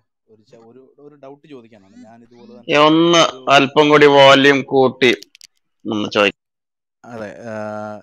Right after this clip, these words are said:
Speaker 1: ഈ glorious ഗോസ്പലിന് ഉദ്ദേശിച്ചത്, ആ, എന്താണ്? മീൻസ്, ആ ഒരു ബൈബിൾ അധിഷ്ഠിതമാണോ, അതോ ഒരു സഭയെ, ഒരു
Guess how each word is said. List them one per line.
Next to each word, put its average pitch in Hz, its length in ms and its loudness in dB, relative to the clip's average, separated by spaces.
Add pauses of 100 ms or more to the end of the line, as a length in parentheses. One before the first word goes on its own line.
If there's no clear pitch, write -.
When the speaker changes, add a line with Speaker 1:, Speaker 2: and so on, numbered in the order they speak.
Speaker 1:
ഈ 120 140 -20
glorious 110 540 -16
ഗോസ്പലിന് 139 500 -16
ഉദ്ദേശിച്ചത്, 135 680 -14
ആ, 117 680 -20 (340)
എന്താണ്? 135 600 -20 (640)
മീൻസ്, 127 280 -18
ആ 127 180 -8
ഒരു 147 340 -6 (360)
ബൈബിൾ 127 360 -8
അധിഷ്ഠിതമാണോ, 151 760 -10
അതോ 156 320 -14
ഒരു 151 340 -12
സഭയെ, 135 420 -14
ഒരു 127 480 -16